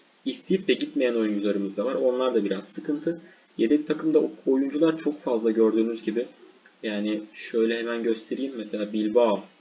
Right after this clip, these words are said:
gelişmiş. Yani koysam oynayacak bir oyuncu. Hızı da var. Aynı şekilde mesela Bingöl'ü transfer listesine koymuşuz. Hızlı değilmiş. Ama Costa'yı koymamışız.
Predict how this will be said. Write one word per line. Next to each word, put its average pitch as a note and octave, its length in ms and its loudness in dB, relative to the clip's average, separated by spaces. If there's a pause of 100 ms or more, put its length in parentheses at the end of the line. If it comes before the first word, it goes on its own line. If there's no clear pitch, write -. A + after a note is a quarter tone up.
(540)
gelişmiş. G#2+ 360 0
Yani A2 300 -2
koysam D#3 440 6
oynayacak D3 520 4
bir A#2+ 60 2
oyuncu. G#2 300 0
Hızı B2+ 200 -2
da G2+ 140 2
var. A2 120 -2 (880)
Aynı A2+ 300 -2
şekilde G#2+ 320 -6
mesela A2 380 -6
Bingöl'ü A#2 500 2 (220)
transfer G#2+ 460 -6
listesine G#2+ 420 -10
koymuşuz. - 600 -8
Hızlı G#2 340 -6
değilmiş. G2+ 340 -6
Ama A#2 260 -4
Costa'yı B2+ 360 0
koymamışız. B2 680 0